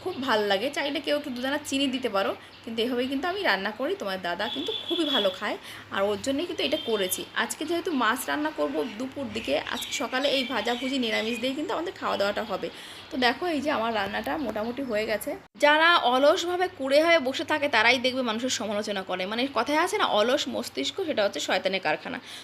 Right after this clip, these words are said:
তো সেই জন্য সবসময় চেষ্টা করা উচিত প্রোডাক্টিভ কিছু নিয়ে ব্যস্ত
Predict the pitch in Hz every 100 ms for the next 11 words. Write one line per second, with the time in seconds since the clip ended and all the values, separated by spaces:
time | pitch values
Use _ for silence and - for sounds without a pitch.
0 | - 403 349 302 320 349 269 - 285 294
1 | 277 - 277 277 277 277 339 349 - 277
2 | 294 294 - 302 - 269 262 - - 254
3 | 294 226 214